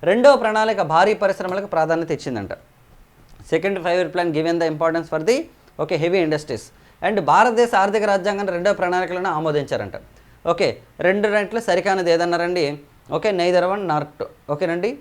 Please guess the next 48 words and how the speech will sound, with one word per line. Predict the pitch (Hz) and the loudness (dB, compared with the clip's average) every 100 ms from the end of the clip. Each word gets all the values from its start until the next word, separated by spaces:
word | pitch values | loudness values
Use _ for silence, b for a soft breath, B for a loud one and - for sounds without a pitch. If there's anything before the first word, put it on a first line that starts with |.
| - - - 156 | -16 -20 -6 0
neither | 165 175 175 | 2 2 2
one | 156 | 0
nor | 139 | -2
two. | - 143 | -4 -4
ఎందుకంటే | 180 202 196 165 170 175 | -2 0 2 2 2 2
రెండు | 214 240 185 | 2 2 2
కరెక్ట్ | 196 208 | -2 -6
స్టేట్మెంట్లు | - 185 147 120 107 | -2 -2 -2 -6 -6
ఇవి. | 101 127 | -8 -4
మనం | 147 160 | -2 -2
అడిగింది | 175 214 220 | -2 -4 -2
సరికానిది | - 160 170 165 143 | -2 0 -2 -2 -2
అన్నాం | 143 131 | -2 -4
అనమాట. | 120 131 202 | -6 -4 -4
రెండు | 165 165 | -2 -2
స్టేట్మెంట్స్ | 180 165 180 - | -2 -2 -6 -2
కరెక్టే | 151 151 165 151 | -2 0 -2 0
కాబట్టి | 143 143 233 285 B B B 190 | -2 0 -2 -2 B B B 6
ఏది | 233 254 226 | 6 6 4
కాదన్నది | 190 180 208 185 | 4 4 2 0
ఆన్సర్ | 160 156 | 0 -2
అవుతుంది | 139 135 | -2 -2
అనమాట. | 120 117 127 | -4 -2 2
Both | 196 233 202 | 4 4 -2
one | 208 | 0
and | 220 208 | 0 0
two | 208 | 0
అంటే | 208 240 | 0 -2
రెండు | 208 208 214 | 2 0 2
సరికాదని | 190 196 175 160 | 2 4 2 0
వస్తుంది. | 143 131 101 - - | -2 -6 -8 -10 -2
So, | 208 220 170 | -2 0 0
neither | 196 196 196 | 2 2 0
one | 185 | 0
nor | 165 160 | -2 0
two | 147 | -2
అవుతుంది | 135 131 117 | -2 -6 -4
ఇక్కడ. | 139 226 B B B B - | -2 -4 B B B B 0
So, | 220 | 2
ఒకసారి | 214 226 240 | 2 2 2
చూద్దామండి. | 226 233 226 226 254 - _ - - | 2 2 2 0 -4 -20 _ -12 -2
So, | 220 214 | -2 0
సెకండ్ | 208 262 262 | 2 2 4
ఫైవ్ | 233 214 | 2 4
ఇయర్ | 220 220 | 2 2
ప్లాన్ | 220 202 | 0 0
ఏంటండి | 208 214 196 185 | -4 -2 0 0
అంటే | 190 | 0